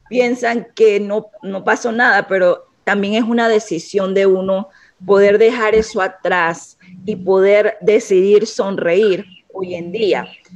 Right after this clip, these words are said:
En mi caso, me aferré mucho a Dios. Para mí esa fue mi esperanza, mi salida, mi apoyo, eh, la razón por la cual estoy aquí hoy en día.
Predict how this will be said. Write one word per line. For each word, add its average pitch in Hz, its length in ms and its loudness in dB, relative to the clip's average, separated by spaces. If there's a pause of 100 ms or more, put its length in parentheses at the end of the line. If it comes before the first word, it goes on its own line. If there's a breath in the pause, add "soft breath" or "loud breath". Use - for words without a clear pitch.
(220)
En 220 180 2
mi 220 200 -6
caso, 240 480 0
me 214 140 -2
aferré 190 540 0
mucho 214 800 2 (280)
a 180 160 0
Dios. 214 640 0 (320 soft breath)
Para 190 280 0
mí 214 160 -2
esa 226 240 -2
fue 226 200 0
mi 226 180 0
esperanza, 208 680 -2
mi 196 180 -4
salida, 220 640 0
mi 208 160 -2
apoyo, 208 760 2 (300 loud breath)
eh, 202 100 0
la 196 160 2
razón 226 560 -2
por 190 140 0
la 170 180 0
cual 185 220 0
estoy 226 480 2
aquí 190 280 -2
hoy 190 180 2
en 185 160 -6
día. 185 360 0